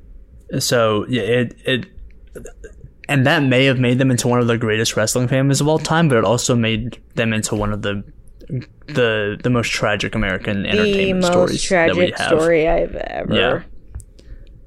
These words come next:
Speaker 1: Yeah,
Speaker 2: witnessed.
Speaker 1: um, and then on a personal note, it really hit for me because in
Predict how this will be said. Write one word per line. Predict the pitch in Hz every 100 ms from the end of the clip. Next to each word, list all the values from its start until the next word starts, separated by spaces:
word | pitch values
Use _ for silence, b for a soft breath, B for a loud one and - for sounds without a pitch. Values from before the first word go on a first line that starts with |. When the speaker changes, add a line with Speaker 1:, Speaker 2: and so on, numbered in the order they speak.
| -
Speaker 1:
Yeah, | 113 98
Speaker 2:
witnessed. | - 127 127
Speaker 1:
um, | 113 107
and | 143 156
then | 143
on | 131
a | 113
personal | - 135 - 127 110
note, | 107 101 104 -
it | 123 113
really | 113 127 135 135
hit | 123 127 -
for | 113
me | 104 107 104 -
because | 110 - 113 104 101 101 -
in | 113 110 107 107